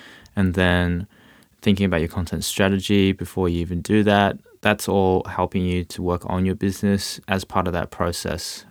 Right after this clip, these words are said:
uh, as opposed to having to hire an agency or be in a big business who has dedicated teams to focus on the side of your business. Instead of just working in your business,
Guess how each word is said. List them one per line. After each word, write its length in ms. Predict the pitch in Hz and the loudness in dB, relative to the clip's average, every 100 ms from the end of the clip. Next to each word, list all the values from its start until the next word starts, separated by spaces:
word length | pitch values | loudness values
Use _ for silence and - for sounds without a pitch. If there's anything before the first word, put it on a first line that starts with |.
| - | -6
uh, 240 | 92 87 | -4 -2
as 140 | 92 98 | -2 -4
opposed 420 | - 90 82 - | -4 -6 -6 -8
to 420 | - 85 85 85 - - - - - - | -4 -2 -2 -4 -8 -20 -20 -20 -20 -20
having 420 | - 92 90 87 82 | -6 -2 0 0 -4
to 260 | - 90 | -6 -6
hire 260 | 82 87 85 | 0 0 0
an 120 | 82 | 2
agency 800 | 92 101 98 - 98 90 87 90 | 2 4 2 2 4 4 4 2
or 340 | - 90 85 85 | 0 0 0 0
be 200 | 90 87 | 0 0
in 60 | |
a 40 | 85 | -2
big 240 | 87 85 | -4 -2
business 540 | 98 95 95 90 85 - | -2 -2 0 -2 -2 -6
who 280 | 95 87 87 - | -6 -6 -6 -6
has 400 | 90 85 - _ - | -4 -4 -8 _ 0
dedicated 640 | 98 87 87 92 87 85 | 0 0 -4 -4 -4 -6
teams 440 | - 104 95 87 | 0 2 2 -2
to 80 | - | -6
focus 420 | - 95 92 95 | -2 -2 -2 -4
on 140 | 90 90 | -4 -4
the 80 | 87 | -4
side 260 | - 90 | -4 -4
of 120 | 85 | -4
your 120 | 82 85 | -8 -4
business. 460 | 110 - 135 - | -4 -2 -6 -6
Instead 320 | - 98 104 | -8 -6 -4
of 160 | 95 87 | -6 -6
just 240 | - - | -10 -8
working 340 | 87 85 - 87 | -6 -6 -6 -8
in 220 | 90 92 | -4 -2
your 80 | 95 | -2
business, 500 | 95 95 131 139 | -4 -4 -6 -8